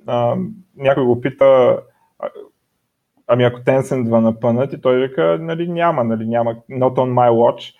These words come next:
а, докато съм C E O. И, ам, така,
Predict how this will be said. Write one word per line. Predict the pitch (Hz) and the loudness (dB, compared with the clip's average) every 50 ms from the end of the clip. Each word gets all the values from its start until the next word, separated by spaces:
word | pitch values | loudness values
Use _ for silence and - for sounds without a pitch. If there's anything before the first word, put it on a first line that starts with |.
| _ _ _ _ _ _ - | _ _ _ _ _ _ -12
а, | - - 127 123 | -8 -4 -4 -4
докато | 127 139 123 127 - 123 | -4 -6 -10 -12 -14 -14
съм | - 123 120 117 | -10 -8 -10 -8
C | - - | -8 -8
E | 123 117 110 110 107 | -6 -4 -4 -4 -2
O. | 113 131 190 190 _ _ _ _ _ _ _ - | -2 -4 -6 -6 _ _ _ _ _ _ _ -10
И, | - 127 127 131 127 127 127 123 117 110 - - - - | -6 -4 -2 0 0 -2 -2 -4 -8 -12 -14 -16 -12 -8
ам, | 127 123 123 123 123 123 123 113 98 - _ _ _ _ _ _ _ _ _ _ _ _ _ _ - 131 127 - | -6 -4 -4 -4 -4 -6 -8 -12 -14 -18 _ _ _ _ _ _ _ _ _ _ _ _ _ _ -18 -18 -18 -18
така, | - - - 147 143 147 147 139 135 - | -10 -2 0 2 4 4 4 2 0 -4